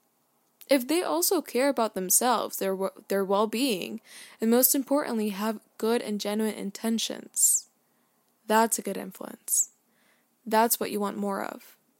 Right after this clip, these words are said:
That's what you want to be in someone's life. And I think everyone wants someone who's like that. So, I want you to take inventory of who could be a good influence or a bad influence in your life. You don't have to automatically remove people.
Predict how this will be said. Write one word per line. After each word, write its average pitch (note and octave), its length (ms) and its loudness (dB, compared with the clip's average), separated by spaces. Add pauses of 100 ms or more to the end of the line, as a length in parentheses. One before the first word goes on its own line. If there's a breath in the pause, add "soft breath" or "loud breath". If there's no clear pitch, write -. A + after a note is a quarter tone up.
(380)
That's A#3 340 2
what C4 100 -4
you A#3 100 -4
want A3+ 200 -2
to A3+ 80 -4
be A3+ 140 0
in G#3+ 100 2
someone's F#3+ 320 0
life. - 340 -12 (600)
And G#3 100 0
I G#3+ 80 0
think C4 360 -4
everyone A3 560 0 (420 loud breath)
wants A3 260 2
someone G#3+ 240 0
who's G3+ 240 0
like F#3 260 -4
that. - 220 -8 (1000 soft breath)
So, A3+ 520 4 (340)
I A#3 80 2
want A#3+ 260 2
you D4 80 -2
to C#4+ 80 0
take C4+ 260 -2
inventory A3+ 640 -2
of F#3+ 100 -8
who A3 160 -6
could - 180 -14
be A3 120 -2
a G3+ 60 0
good B3 220 -2
influence C4 540 -2
or G#3 100 -6
a G3+ 60 -6
bad G3+ 200 -6
influence F#3+ 440 -8
in F#3+ 80 -10
your F#3+ 120 -10
life. F#3+ 240 -14 (800 loud breath)
You A#3+ 100 2
don't C#4+ 140 4
have C#4+ 180 0
to - 180 -6
automatically B3 640 -4
remove A3+ 340 -4
people. A3 440 -8